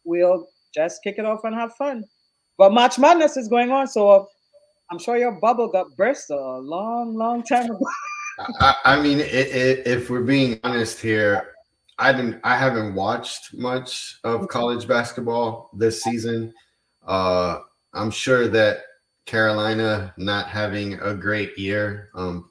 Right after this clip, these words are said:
Speaker 2: may have contributed to that. Um, you know, I, I, I didn't even know that the first game between Carolina and Duke came and went. Had no, didn't know when it was, didn't see anything.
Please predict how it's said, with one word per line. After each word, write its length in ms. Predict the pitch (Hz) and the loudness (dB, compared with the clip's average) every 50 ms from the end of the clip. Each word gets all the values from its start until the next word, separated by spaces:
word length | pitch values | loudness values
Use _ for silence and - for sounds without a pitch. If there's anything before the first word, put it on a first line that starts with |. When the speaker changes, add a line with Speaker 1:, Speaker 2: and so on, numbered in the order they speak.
| _ _ | _ _
Speaker 2:
may 160 | - 101 104 104 | -8 -6 -6 -4
have 220 | 98 101 98 - | -4 -6 -8 -8
contributed 640 | - - 92 90 - 117 104 113 110 113 113 - - | -10 -10 -8 -6 -6 -4 -4 -2 0 0 -2 -2 -4
to 120 | - 110 | -4 -2
that. 240 | 110 113 117 - - - - _ _ _ _ _ _ _ _ _ _ | -2 0 -2 -2 -4 -10 -16 _ _ _ _ _ _ _ _ _ _
Um, 520 | 95 98 95 92 92 90 90 90 92 90 - - _ - | -4 -2 -2 0 -2 -2 -4 -4 -6 -8 -10 -16 _ -10
you 120 | - 107 | -8 -6
know, 80 | 101 98 | -2 -2
I, 120 | 95 95 - - - | -2 -2 -2 -2 -2
I, 280 | 101 104 98 95 - - - - _ _ _ _ _ _ _ _ _ - - _ _ _ _ - | 0 0 0 0 -2 -6 -12 -20 _ _ _ _ _ _ _ _ _ -20 -20 _ _ _ _ -2
I 140 | - 117 139 | 0 2 4
didn't 180 | 147 139 135 | 4 4 4
even 240 | 131 123 120 117 117 | 4 2 2 0 0
know 340 | 117 120 120 120 120 117 113 | 2 2 2 4 4 4 2
that 240 | 95 - 110 - - | 2 2 0 0 -2
the 80 | - 107 | -6 -10
first 420 | - - - 151 156 147 - - | -4 2 4 4 4 4 2 -2
game 540 | 127 120 117 110 107 107 107 104 107 - - _ | -4 -2 -2 -2 -2 -4 -6 -8 -10 -14 -12 _
between 440 | 113 110 - - - 113 110 107 104 | -8 -8 -6 -4 -4 -4 -4 -4 -4
Carolina 480 | 98 110 107 107 107 104 104 104 104 104 | -2 0 2 2 2 2 0 -2 -2 -4
and 140 | 104 101 98 | -4 -2 -2
Duke 260 | 110 110 104 98 - | -2 -2 -2 -4 -8
came 300 | - - 110 107 110 107 | -6 -4 -2 -2 -2 -2
and 140 | 104 98 101 | -4 -4 -2
went. 260 | 101 107 113 120 117 - - _ _ - | 0 0 0 -2 -4 -8 -16 _ _ -6
Had 180 | 101 95 90 101 | -4 -4 -2 0
no, 380 | 110 113 113 110 101 - - _ _ _ _ - | 2 2 2 2 0 -4 -12 _ _ _ _ -4
didn't 220 | - 127 135 131 | 0 0 2 4
know 200 | 127 127 131 131 | 6 6 8 8
when 120 | 127 127 127 | 8 6 4
it 120 | 123 120 | 2 4
was, 360 | 120 127 131 131 131 131 117 | 6 8 10 10 10 8 6
didn't 300 | 107 127 131 127 123 120 | 4 0 0 0 0 -4
see 180 | - - 127 120 | -6 -4 -4 -4
anything. 480 | 120 120 113 - - 127 127 123 117 | -2 -2 -2 -2 -2 -2 -2 -2 -6